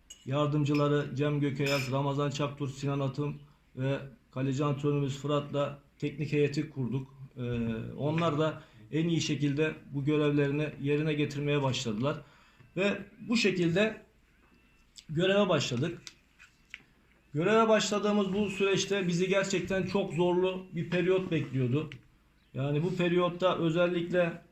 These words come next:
Uşak maçıyla beraber başlayan, e, orada berabere kaldık iki iki. Ondan sonraki süreçte üst üste altı maçımızı kazanarak,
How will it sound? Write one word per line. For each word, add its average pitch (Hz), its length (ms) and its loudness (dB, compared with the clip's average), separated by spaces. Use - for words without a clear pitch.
Uşak 196 380 0
maçıyla 180 460 0
beraber 156 440 2
başlayan, 160 600 -2
e, 123 60 -6
orada 156 420 2
berabere 156 460 4
kaldık 139 360 0
iki 160 180 -2
iki. 139 320 -2
Ondan 165 300 0
sonraki 165 640 -2
süreçte 170 580 -2
üst 214 240 -2
üste 180 200 -2
altı 165 300 2
maçımızı 165 460 0
kazanarak, 165 600 0